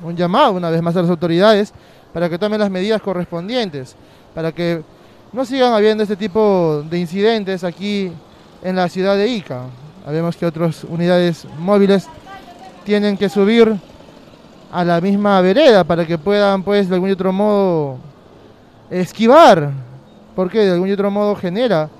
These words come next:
que se obstaculice el libre tránsito en este lugar.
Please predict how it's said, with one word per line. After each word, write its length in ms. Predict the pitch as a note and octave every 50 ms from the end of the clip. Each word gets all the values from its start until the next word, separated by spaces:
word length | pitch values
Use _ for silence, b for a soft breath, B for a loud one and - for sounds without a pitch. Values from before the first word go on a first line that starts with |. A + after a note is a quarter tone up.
| - - - - - - - - - - - - - - - - - - - - - - - - - - - - -
que 140 | - F3+ E3
se 80 | D3 F3+
obstaculice 560 | E3 D3+ F3+ E3 E3 F3+ F#3+ A3 G3 A3+ G3+
el 80 | F3+
libre 220 | F3+ F#3+ F#3+ F#3+ F3+
tránsito 440 | - F#3 F3+ F3+ F3 E3+ F3 D#3 F3
en 100 | E3 E3+
este 180 | E3 - F3+
lugar. 360 | D#3+ D#3+ D#3+ D#3+ D3 C3+ C3+